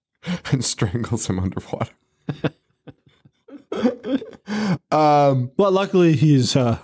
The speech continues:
Speaker 2: revived.
Speaker 1: you, luckily he is revived. <laughs> Tommy's alive, thank God. Um, and the girl goes out to get Tommy, and Jason grabs her.
Speaker 2: Yes. <laughs>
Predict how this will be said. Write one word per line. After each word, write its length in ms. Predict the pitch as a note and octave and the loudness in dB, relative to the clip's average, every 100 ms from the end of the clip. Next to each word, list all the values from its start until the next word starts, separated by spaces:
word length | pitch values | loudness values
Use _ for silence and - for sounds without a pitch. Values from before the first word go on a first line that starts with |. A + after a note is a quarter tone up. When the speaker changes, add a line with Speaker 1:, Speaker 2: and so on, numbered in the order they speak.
| _ | _
Speaker 2:
revived. 580 | C3 B2+ G#2+ - - - - | 0 2 0 -2 -6 -10 0
Speaker 1:
you, 180 | C3+ C#3+ | 2 4
luckily 360 | F3 F3+ D3+ | 2 2 0
he 200 | - D#3 | 2 2
is 200 | C#3+ C#3+ | 2 2
revived. 580 | D#3 C3 G2+ F#2+ A2+ - - - - D3+ | 2 2 0 2 0 -2 -18 -18 -12 -12
<laughs> 340 | - _ - | -12 _ -8
Tommy's 340 | C3 C#3 D3 C#3+ | -2 0 2 2
alive, 400 | B2+ G2+ G2 - | 0 0 -2 -2
thank 240 | G#2 F#2+ | -4 -2
God. 360 | G2 F2+ A2 B2+ - - _ _ _ - - | 0 0 -2 -6 -14 -20 _ _ _ -6 -4
Um, 400 | A#2+ A#2 G#2+ A2 - | -2 0 -2 -4 0
and 100 | C3+ | 0
the 60 | |
girl 220 | A#2 F3 F#3+ | 2 -2 0
goes 180 | F3+ E3 | 0 0
out 140 | D#3 | -4
to 80 | C3 | -4
get 200 | B2+ - | -6 -4
Tommy, 360 | B2 A#2 A2+ | -2 -2 -2
and 120 | G2+ G2+ | -4 -2
Jason 320 | A2+ - G#2+ | -2 -2 -2
grabs 320 | A2+ A2 - | 0 0 -2
her. 440 | G3 A3 G2 F2 _ _ _ _ _ _ _ _ _ _ _ - | -2 -2 -2 -12 _ _ _ _ _ _ _ _ _ _ _ -8
Speaker 2:
Yes. 520 | A2+ - - - - - - _ _ _ - | -6 -4 -4 -4 -8 -14 -20 _ _ _ -10
<laughs> 140 | - | -10